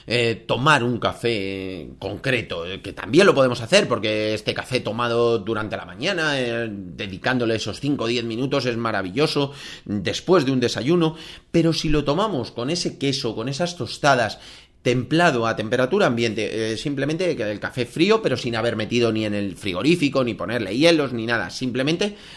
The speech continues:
a la temperatura ambiente, eh, en ese desayuno o en esa merienda, no, a mí personalmente es un café que me encanta,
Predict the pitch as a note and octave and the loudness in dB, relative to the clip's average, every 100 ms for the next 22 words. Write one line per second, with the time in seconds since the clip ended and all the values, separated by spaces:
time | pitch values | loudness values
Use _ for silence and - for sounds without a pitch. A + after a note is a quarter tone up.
0 | - A#2+ A2 A2+ G#2+ A2+ G#2 G#2 D#3 C3 | -4 -2 0 -2 -2 0 0 0 2 2
1 | A#2 B2+ A#2 G#2 F#2 - - - B2 B2 | 2 0 0 -4 -6 -10 -16 -2 2 2
2 | A#2+ D3 D#3+ D#3+ C3+ G#2 G2+ C#3 B2+ A2 | 2 0 0 0 -2 -4 0 2 2 0
3 | A2+ B2+ C3+ F3 C3 A#2+ C3 C3+ D#3 - | -2 -4 -2 -2 0 0 2 2 0 -4
4 | - - A2+ A#2+ G#2+ G#2+ G2+ - A2 C#3 | -16 -10 -4 -4 -4 -6 -6 -6 -4 0
5 | A#2+ - A2+ A2+ A2+ B2 D#3 C3+ A#2 A#2+ | -2 -2 -4 -2 -2 0 2 2 0 -4
6 | A2+ G2+ B2+ C#3 C3 G#2 F#2 A2+ B2 G2 | -4 -4 -4 -2 -2 -2 0 2 2 0